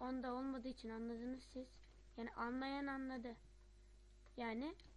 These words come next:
farklı hesaplar olduğu için o yüzden olmuyor. Belki o fotoğrafı da koyarım. Yani bu hesabın skinini de koyarım ama boş verin. Bu arada I P'yi unuttum falan yazmayacağım artık açıklama bölümüne.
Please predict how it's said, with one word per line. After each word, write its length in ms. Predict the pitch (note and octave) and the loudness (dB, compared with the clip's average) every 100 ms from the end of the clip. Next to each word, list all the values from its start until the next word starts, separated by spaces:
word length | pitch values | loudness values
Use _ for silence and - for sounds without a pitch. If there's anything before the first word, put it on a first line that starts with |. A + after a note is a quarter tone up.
| - - - | -16 -16 -6
farklı 320 | A3+ - C4 | -6 -4 -4
hesaplar 380 | B3+ B3+ - A#3+ | -4 -6 -6 -6
olduğu 280 | B3 A#3+ B3+ | -4 -6 -6
için 360 | C4+ - D4+ - - | -6 -6 -6 -6 -6
o 80 | A3+ | -4
yüzden 300 | A#3 A#3+ A#3+ | -4 -6 -8
olmuyor. 400 | A#3+ A3+ A3+ B3 - - - - - - - - - - - - | -8 -8 -8 -10 -12 -14 -14 -14 -14 -14 -12 -10 -8 -8 -8 -6
Belki 320 | B3+ - F#4+ | -6 -4 0
o 160 | F#4+ G4 | 4 4
fotoğrafı 680 | - E4+ E4+ F4+ F4 G#4 G#4 | 2 -2 0 -2 4 6 6
da 100 | F#4 | 4
koyarım. 420 | - G#3+ G#3 C4+ - - - - - | 2 -2 -4 -8 -12 -14 -12 -10 0
Yani 240 | A#3+ B3 | 2 2
bu 60 | C4 | 2
hesabın 600 | B3+ C4+ C4+ B3+ B3 C4 | 2 0 2 2 2 0
skinini 460 | - - B3 C4 B3 | -4 -2 0 0 -2
de 80 | - | -4
koyarım 280 | G#3+ G#3+ A#3 | -8 -8 -6
ama 220 | A#3 C#4 D4 - - - - - - - - - - | -6 -6 -10 -14 -14 -14 -16 -16 -16 -16 -16 -12 -6
boş 240 | B3+ - | -6 -6
verin. 180 | G#3+ A#3+ - - | -8 -8 -12 0
Bu 60 | C4 | 2
arada 360 | C#4+ D4 D4 | 4 6 6
I 80 | B3+ | 6
P'yi 280 | - C#4 C#4 | 4 0 2
unuttum 420 | C#4+ C#4 - C#4 | 2 0 -2 -4
falan 280 | C4 C#4 C#4 | -2 0 2
yazmayacağım 640 | C4+ C#4 C#4+ C#4+ A3+ G#3+ | 2 2 2 2 2 0
artık 280 | G#3+ G3+ - | -2 -4 -6
açıklama 500 | G#3+ - - G#3 G3+ | -8 -6 -6 -4 -4
bölümüne. 360 | G3+ G3+ G#3+ | -4 -4 -4